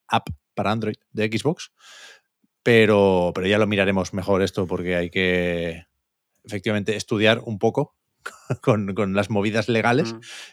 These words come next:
Speaker 1: y,
Speaker 2: Sí, sí.
Speaker 1: y, y si vemos que puede implicar algún cambio importante, lo, lo seguiremos comentando por aquí. Pero decía que me, me interesa porque es viernes, me interesa más preguntarte, Víctor, ¿a qué vas a jugar este fin de semana?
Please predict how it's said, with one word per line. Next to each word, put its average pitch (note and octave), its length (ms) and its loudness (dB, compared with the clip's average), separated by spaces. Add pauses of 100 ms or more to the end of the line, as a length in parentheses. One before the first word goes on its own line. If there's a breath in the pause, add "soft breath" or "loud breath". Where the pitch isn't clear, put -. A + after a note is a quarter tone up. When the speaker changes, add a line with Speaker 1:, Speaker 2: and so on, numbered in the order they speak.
Speaker 1:
y, G2 520 0
Speaker 2:
Sí, G2 100 -8
sí. - 140 -10
Speaker 1:
y, G#2 40 -10
y F#2 40 -6
si F2 240 -8
vemos F#2 320 -4
que F#2+ 100 -6
puede F#2+ 180 0
implicar F#2+ 380 -2
algún F2+ 240 -2
cambio F#2+ 580 0 (580 loud breath)
importante, A#2+ 680 2 (180)
lo, E2 420 -4
lo F2+ 140 -12
seguiremos E2 400 -10
comentando F2+ 360 -4
por F2+ 100 -2
aquí. - 200 0 (300 loud breath)
Pero G2+ 160 -4
decía B2 280 4
que C3 280 2 (400)
me, F#2+ 200 -4
me F#2+ 120 -10
interesa G#2+ 480 2
porque A2+ 220 0
es G2+ 100 0
viernes, A#2+ 560 4 (380)
me G2+ 80 -14
interesa F#2 280 -8
más G#2 220 -4 (320)
preguntarte, G#2+ 440 -4
Víctor, G#2+ 240 -2
¿a G2 40 -2
qué G2+ 60 -4
vas G#2 180 -4
a G#2 40 -10
jugar G2 320 -4 (220)
este - 160 -10
fin G#2+ 120 -4
de G2+ 80 -4
semana? A2 340 -6